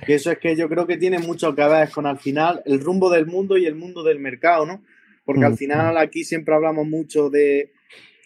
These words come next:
Speaker 1: de, de a
Speaker 2: Y
Speaker 1: dónde,
Speaker 2: que,
Speaker 1: de
Speaker 2: y
Speaker 1: qué
Speaker 2: que
Speaker 1: es lo
Speaker 2: como
Speaker 1: que va a
Speaker 2: dec-,
Speaker 1: pasar en cinco años y qué es lo que no va a pasar
Speaker 2: y bueno,
Speaker 1: en cinco
Speaker 2: y, y
Speaker 1: años.
Speaker 2: como, y como decía
Speaker 1: Y
Speaker 2: Jorge,
Speaker 1: realmente no tiene sentido seguir un sentido lógico de las cosas, porque el sentido lógico de las cosas lo decide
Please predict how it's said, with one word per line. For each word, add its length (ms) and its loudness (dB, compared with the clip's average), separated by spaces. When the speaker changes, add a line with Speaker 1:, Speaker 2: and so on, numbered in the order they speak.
Speaker 1:
de, 800 -2
de 140 -6
a 40 -2
Speaker 2:
Y 20 -6
Speaker 1:
dónde, 280 0
Speaker 2:
que, 80 6
Speaker 1:
de 500 -4
Speaker 2:
y 20 0
Speaker 1:
qué 0 -
Speaker 2:
que 60 0
Speaker 1:
es 80 4
lo 60 6
Speaker 2:
como 140 4
Speaker 1:
que 40 6
va 40 6
a 40 4
Speaker 2:
dec-, 20 -2
Speaker 1:
pasar 300 -4
en 120 -8
cinco 320 -6
años 380 -6
y 120 -12
qué 120 -8
es 80 -8
lo 120 -10
que 120 -20
no 80 -20
va 100 -14
a 60 -14
pasar 160 -4
Speaker 2:
y 20 4
bueno, 260 4
Speaker 1:
en 60 -10
cinco 200 -6
Speaker 2:
y, 40 2
y 140 2
Speaker 1:
años. 120 -2
Speaker 2:
como, 300 4
y 80 0
como 200 2
decía 240 2
Speaker 1:
Y 40 2
Speaker 2:
Jorge, 180 2
Speaker 1:
realmente 800 0
no 280 -4
tiene 260 2
sentido 680 -2
seguir 400 -2
un 100 2
sentido 500 0
lógico 460 2
de 100 2
las 160 -2
cosas, 380 2
porque 240 0
el 40 0
sentido 440 0
lógico 440 2
de 100 4
las 140 0
cosas 420 0
lo 200 4
decide 680 0